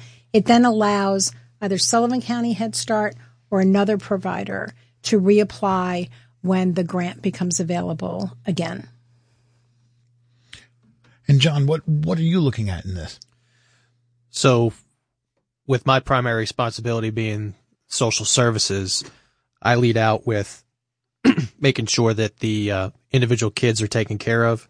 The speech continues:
Speaker 3: And health, as Health and Human Services Commissioner, I also have public health,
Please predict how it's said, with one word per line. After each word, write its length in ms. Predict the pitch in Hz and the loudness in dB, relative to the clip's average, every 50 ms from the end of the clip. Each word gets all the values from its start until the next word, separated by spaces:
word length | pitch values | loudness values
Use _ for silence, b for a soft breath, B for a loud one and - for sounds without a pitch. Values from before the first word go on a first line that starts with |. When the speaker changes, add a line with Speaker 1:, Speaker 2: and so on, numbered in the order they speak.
| _ _ _ _ _ _ _ _ _ _ _ _ | _ _ _ _ _ _ _ _ _ _ _ _
Speaker 3:
And 480 | - 110 104 104 101 98 101 98 117 131 - _ _ _ _ _ | -4 -2 0 0 -2 -2 -4 -4 -6 -10 -12 _ _ _ _ _
health, 280 | - 160 135 - 143 - - - | 2 2 2 2 0 -4 -4 -2
as 220 | 127 127 117 - | -2 -2 -2 -2
Health 200 | - 135 123 - | -2 -2 -2 -2
and 100 | 120 113 | -6 -8
Human 280 | 101 - 123 110 104 101 | -8 -6 -8 -6 -6 -4
Services 480 | - 151 151 147 135 127 - 117 107 - | -2 0 0 2 0 0 -2 -4 -6 -6
Commissioner, 420 | - 113 104 101 - - 107 104 | -6 -8 -8 -8 -8 -6 -4 -2
I 60 | 107 | -2
also 300 | 113 110 104 - 113 104 | 0 0 -2 -2 -2 -2
have 260 | 101 110 104 101 - | 0 0 0 0 0
public 340 | - - 120 113 117 107 - | 0 -2 0 0 -2 -2 -2
health, 400 | - 110 101 101 98 - - - | 0 0 0 0 -2 -4 -10 -18